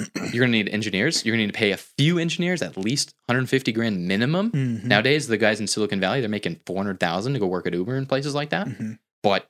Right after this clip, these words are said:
Speaker 1: mostly a lot of your fees are in overhead and, and, and developers and stuff like that.
Speaker 2: Mm-hmm.
Speaker 1: And this case, the company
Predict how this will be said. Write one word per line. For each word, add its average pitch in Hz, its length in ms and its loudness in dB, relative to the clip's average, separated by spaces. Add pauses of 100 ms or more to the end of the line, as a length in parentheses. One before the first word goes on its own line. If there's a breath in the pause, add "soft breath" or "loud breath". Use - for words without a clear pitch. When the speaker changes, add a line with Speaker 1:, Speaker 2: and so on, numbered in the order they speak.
Speaker 1:
mostly 139 320 0
a 320 80 -2
lot 127 80 0
of 151 80 -2
your 143 80 0
fees 120 280 -2
are 110 60 -2
in 98 100 -2
overhead 117 360 0
and, 87 200 -8
and, 87 300 -6
and 87 160 -10
developers 92 540 -4
and 82 80 -8
stuff - 260 -10
like - 180 -16
that. - 160 -12 (160)
Speaker 2:
Mm-hmm. 110 240 -8 (460)
Speaker 1:
And 127 260 6
this - 220 6
case, 98 320 2 (640)
the 110 80 -2
company 104 640 -4